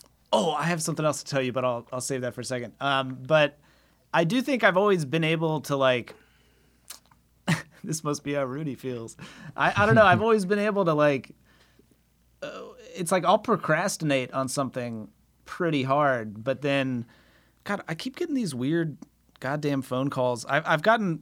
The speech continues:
Speaker 1: f-, sales calls from Florida, like, eight times in the last two hours,
Speaker 2: Mm-hmm.
Speaker 1: and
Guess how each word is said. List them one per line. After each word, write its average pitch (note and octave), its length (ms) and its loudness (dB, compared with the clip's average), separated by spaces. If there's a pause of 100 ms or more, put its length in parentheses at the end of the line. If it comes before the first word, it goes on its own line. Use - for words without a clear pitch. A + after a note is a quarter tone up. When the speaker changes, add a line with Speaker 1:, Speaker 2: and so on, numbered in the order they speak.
Speaker 1:
f-, - 220 -20
sales E3+ 460 2
calls C3 380 2
from B2 240 -4
Florida, C#3 460 0
like, A2 300 -8
eight C#3 200 -4
times B2+ 520 -4
in A2 80 -8
the A2+ 80 -8
last A#2 380 -6
two C3+ 240 -4
hours, G#2+ 520 -2
Speaker 2:
Mm-hmm. A#2 120 4
Speaker 1:
and B2 300 -2